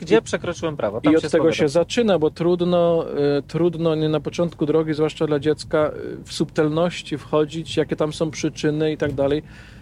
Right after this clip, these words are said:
Speaker 2: no bo to jest za wcześnie. Natomiast w którymś momencie, jeżeli się życie duchowe pogłębia i wiara,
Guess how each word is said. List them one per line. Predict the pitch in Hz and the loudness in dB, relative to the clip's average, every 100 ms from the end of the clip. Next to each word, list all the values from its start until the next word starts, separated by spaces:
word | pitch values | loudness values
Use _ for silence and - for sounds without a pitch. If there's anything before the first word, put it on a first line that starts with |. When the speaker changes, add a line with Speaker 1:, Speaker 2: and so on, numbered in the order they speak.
| - - | -12 -2
Speaker 2:
no | 147 | 0
bo | 165 | 0
to | - | 0
jest | 175 | 0
za | 185 | 0
wcześnie. | - 247 220 - 127 117 - - | 0 0 0 0 -4 -4 -8 -10
Natomiast | 139 147 160 - | -4 0 0 0
w | |
którymś | 180 185 | -2 0
momencie, | 196 180 160 165 - | 0 2 2 0 0
jeżeli | 180 175 160 160 | 2 2 0 -2
się | 143 156 143 - - - | 0 0 0 -2 -18 -10
życie | 117 123 120 135 | -4 -4 -2 -2
duchowe | 127 139 139 | 2 2 2
pogłębia | 165 160 185 202 202 | 2 2 2 4 2
i | 196 | 2
wiara, | 175 165 185 | 2 4 2